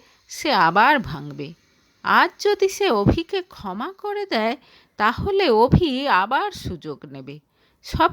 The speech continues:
কিছু জেনে বুঝেও সে যদি আজ থেকে যায় তাহলে সবাই এটাও ভাবতে পারে এ বাড়ির সুখ, স্বাচ্ছন্দ্য, অর্থ, প্রতিপত্তি এসব ছেড়ে সে যেতে চায় না। না,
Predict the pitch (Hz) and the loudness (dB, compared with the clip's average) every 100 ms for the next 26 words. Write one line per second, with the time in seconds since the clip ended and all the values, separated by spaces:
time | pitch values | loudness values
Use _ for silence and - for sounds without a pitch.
0 | - - 392 - 392 190 185 226 285 359 | 0 2 2 4 2 2 2 2 2 0
1 | 226 220 233 392 381 240 254 285 262 254 | 0 -2 0 2 4 6 6 4 0 0
2 | 294 294 320 220 247 - - - 233 - | 0 0 4 4 2 -2 -14 -6 -4 -2
3 | 415 240 190 208 - - - _ _ 196 | -2 2 2 2 -2 -20 -20 _ _ -2
4 | 202 359 370 233 240 - - 233 294 359 | -2 -2 0 0 0 -4 -4 2 2 2
5 | 262 170 - 285 453 453 - 285 - 349 | -2 -6 0 2 2 -2 -4 -4 -2 -6
6 | 349 359 302 214 254 - _ _ - 233 | 2 2 4 2 0 -8 _ _ -6 -2
7 | 269 311 370 381 359 - 294 330 359 - | 0 0 0 -2 -4 -6 -2 -2 -2 -8
8 | - 185 - - 311 339 359 320 277 190 | -2 -2 -2 -4 -2 0 0 2 2 2
9 | 220 - - 330 302 - - - 254 302 | 2 -2 -6 -4 -4 -4 -6 -6 -4 -4
10 | 294 _ 302 269 - - - - 214 240 | -4 _ 0 0 -6 -20 -20 -4 -4 -2
11 | 349 339 - - 262 285 294 311 196 190 | -4 -4 -6 -4 0 -2 -2 -4 0 -2
12 | 185 269 - 311 277 277 311 - _ _ | -2 -6 -2 0 2 0 -4 -8 _ _
13 | _ _ _ _ 202 196 147 - | _ _ _ _ -2 0 -2 -8